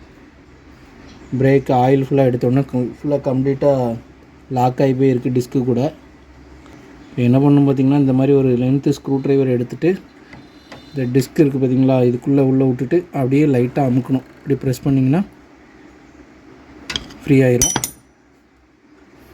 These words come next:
ஃப்ரீ ஆயிட்டுனா, நம்ம ஈஸியாக இதை தட்டுனீங்கன்னா எடுத்துடலாம். பார்த்தீங்களா, இந்த மாதிரி இந்த கேலிபர் பிஸ்டனோட சேர்ந்து தனியாக வந்துடும்.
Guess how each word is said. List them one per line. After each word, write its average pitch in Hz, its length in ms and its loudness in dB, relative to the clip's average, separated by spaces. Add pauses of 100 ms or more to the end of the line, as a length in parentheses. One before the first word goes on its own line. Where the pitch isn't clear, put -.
(160)
ஃப்ரீ 135 180 2
ஆயிட்டுனா, 135 380 0 (1120)
நம்ம 127 120 -4
ஈஸியாக 127 280 -2
இதை 127 140 -2
தட்டுனீங்கன்னா 127 680 -2
எடுத்துடலாம். 120 380 -6 (3750)
பார்த்தீங்களா, 120 460 -2 (1040)
இந்த 135 140 -8
மாதிரி 127 220 0
இந்த 131 180 2
கேலிபர் 123 520 0 (960)
பிஸ்டனோட 135 520 2
சேர்ந்து 131 360 -2
தனியாக 123 360 0
வந்துடும். 113 300 -4